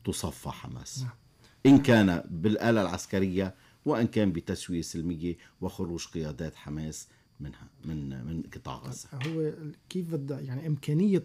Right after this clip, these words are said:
Speaker 2: تصفية حماس ما بلاقيها إمكانية عادية، لأنه هي مندمجة بالمجتمع، وبالتالي حماس موجودة تحت الأرض وليس فوق الأرض.
Speaker 1: قصدي البنية العسكرية والأمنية
Speaker 2: حتى البنية
Speaker 1: لحماس.
Speaker 2: العسكرية لليوم الإسرائيلي ما عم يقدر يغمق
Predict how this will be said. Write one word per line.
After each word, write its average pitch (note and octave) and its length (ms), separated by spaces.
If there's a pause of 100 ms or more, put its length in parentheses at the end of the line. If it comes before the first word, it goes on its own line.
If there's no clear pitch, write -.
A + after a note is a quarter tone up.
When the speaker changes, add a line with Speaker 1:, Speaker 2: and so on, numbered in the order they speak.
Speaker 2:
تصفية C#3 480
حماس D3+ 480
ما F3+ 60
بلاقيها C#3 400
إمكانية C3 480
عادية، A#2 500
لأنه B2+ 260
هي D#3+ 180
مندمجة C3+ 540
بالمجتمع، B2 720
وبالتالي D3 440
حماس C#3 400
موجودة C3+ 400
تحت - 300
الأرض C3 340
وليس C3 280
فوق B2+ 320
الأرض. C3 200
Speaker 1:
قصدي G2+ 240
البنية A2 380
العسكرية E2+ 680
والأمنية E2 420
Speaker 2:
حتى A#3+ 80
البنية F3+ 160
Speaker 1:
لحماس. G#3+ 140
Speaker 2:
العسكرية D3 680
لليوم D#3 460
الإسرائيلي D#3 640
ما D3 140
عم E3+ 180
يقدر D3+ 580 (240)
يغمق D3 680